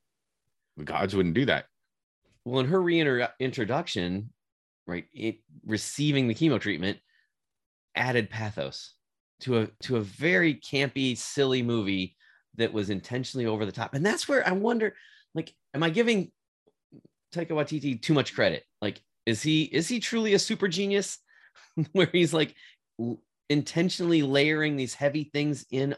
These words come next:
Speaker 2: underneath a veneer of camp and silliness?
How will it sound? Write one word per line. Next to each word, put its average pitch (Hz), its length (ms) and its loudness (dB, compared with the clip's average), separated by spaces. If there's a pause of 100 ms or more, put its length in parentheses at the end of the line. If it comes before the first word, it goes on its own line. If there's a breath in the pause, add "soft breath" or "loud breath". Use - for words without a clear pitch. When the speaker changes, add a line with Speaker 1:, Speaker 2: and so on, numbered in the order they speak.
Speaker 2:
underneath 127 760 2
a 110 80 -2
veneer 110 800 0 (360 soft breath)
of 110 200 -4
camp 123 480 -4
and 113 120 -2
silliness? 131 680 -4